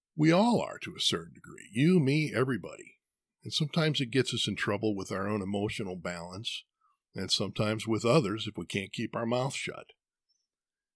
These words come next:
Passing judgment is dangerous. May not be life-threatening dangerous, but it can be dangerous to our relationships, our social situations,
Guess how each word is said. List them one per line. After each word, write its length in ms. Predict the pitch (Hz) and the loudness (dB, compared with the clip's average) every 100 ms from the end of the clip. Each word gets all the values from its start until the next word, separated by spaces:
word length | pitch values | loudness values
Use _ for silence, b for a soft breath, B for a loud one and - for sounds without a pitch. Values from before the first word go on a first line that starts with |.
| _ | _
Passing 440 | - 135 127 156 120 | 2 2 2 0 0
judgment 540 | 113 98 95 110 107 | 2 2 0 -4 -4
is 200 | 127 135 | -4 -4
dangerous. 680 | - 196 220 - - - - - _ _ _ _ _ _ _ _ _ - | 2 4 4 2 -8 -12 -14 -14 _ _ _ _ _ _ _ _ _ 2
May 120 | 160 | 4
not 160 | 165 | 6
be 80 | 165 | 6
life-threatening 760 | 151 147 190 - 107 95 92 85 | 8 10 8 6 2 2 -2 -6
dangerous, 680 | 90 78 73 95 - - - _ _ _ _ _ _ _ _ _ _ _ _ | -6 -8 -8 -8 -8 -10 -12 _ _ _ _ _ _ _ _ _ _ _ _
but 220 | 123 123 - | 6 6 6
it 240 | 135 123 | 0 0
can 120 | 143 | 0
be 100 | 139 | 0
dangerous 460 | 139 139 165 143 123 | 4 6 6 2 2
to 140 | 127 | 4
our 100 | 113 | 4
relationships, 920 | 95 90 95 98 139 - 156 151 - 92 | 4 0 0 -2 -2 -4 -4 -4 -6 -4
our 120 | 92 | -4
social 440 | - 110 120 123 | 0 2 2 0
situations, 920 | - 117 - 90 107 113 - 135 139 | -2 -4 -4 -4 -2 -4 -6 -8 -8